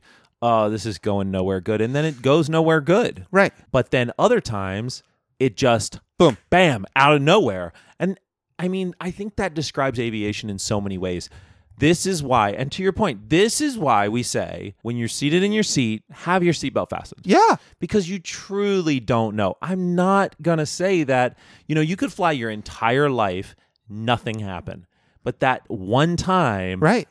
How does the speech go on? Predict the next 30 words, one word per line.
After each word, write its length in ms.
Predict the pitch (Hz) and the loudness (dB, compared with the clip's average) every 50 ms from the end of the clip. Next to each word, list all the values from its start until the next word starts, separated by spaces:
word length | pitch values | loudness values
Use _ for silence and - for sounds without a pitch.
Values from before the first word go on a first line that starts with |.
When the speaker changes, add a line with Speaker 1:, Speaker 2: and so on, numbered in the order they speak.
| _ | _
Speaker 1:
when 220 | - 127 123 117 117 | -2 -2 -2 0 0
you 120 | 110 107 | 0 0
hit 320 | 104 104 131 123 117 - | 0 2 0 0 0 -2
wake 320 | 113 113 123 127 147 143 - | -4 -2 0 0 0 -2 -2
turbulence 560 | - 143 139 139 123 123 110 104 101 92 - - | -2 0 0 0 0 -2 -4 -4 -6 -8 -8 -4
or 300 | - 123 120 113 110 - - | -2 0 2 2 0 -2 -4
a 60 | 110 | -6
huge 340 | 104 - - 156 160 127 120 | -6 -2 -2 -2 0 -2 -2
mountain 340 | 123 123 123 139 139 143 123 | 0 0 0 0 0 -2 -2
wave 300 | 107 98 90 92 92 - - | -2 -2 -2 -4 -6 -4 -4
or 280 | 123 127 123 113 - - | -2 -2 -2 -2 -4 -4
just 240 | - 151 151 - | -4 -4 -4 -4
clear 300 | - - - 156 160 151 | -8 -6 -4 -2 0 0
air 120 | 156 175 185 | 2 0 0
turbulence, 520 | - - 123 110 101 107 104 107 110 - - _ _ | 0 0 -2 0 0 -2 -4 -4 -6 -10 -14 _ _
half 400 | _ - - - 170 175 180 - | _ -16 -2 2 2 2 2 0
of 80 | 196 180 | -2 -2
the 100 | 175 160 | -2 -2
airplane 460 | 131 160 180 185 - 180 151 135 127 | -2 -2 -4 -2 -4 -4 -4 -4 -6
bounces 580 | 110 90 - 120 104 131 160 156 - 165 143 127 | -6 -4 -2 -2 0 0 -2 -4 -4 -4 -4 -2
off 220 | 147 143 147 143 - _ _ | -2 -2 -2 -4 -8 _ _
the 100 | 135 131 | -8 -6
ceiling 540 | - - - 170 202 214 151 120 110 113 107 | -6 -4 -4 -4 -2 -2 -2 -4 -6 -8 -8
because 240 | 117 - - 131 107 | -8 -6 -6 -6 -6
they 80 | 131 127 | -6 -6
didn't 160 | 139 143 143 | -6 -4 -4
have 140 | 143 143 135 | -4 -4 -4
their 80 | 135 127 | -6 -6
seatbelt 400 | - - 190 - - 95 - - | -6 -10 -10 -8 -8 -8 -8 -8
fastened. 440 | 98 87 87 - - - - - | -10 -10 -10 -12 -14 -18 -20 -20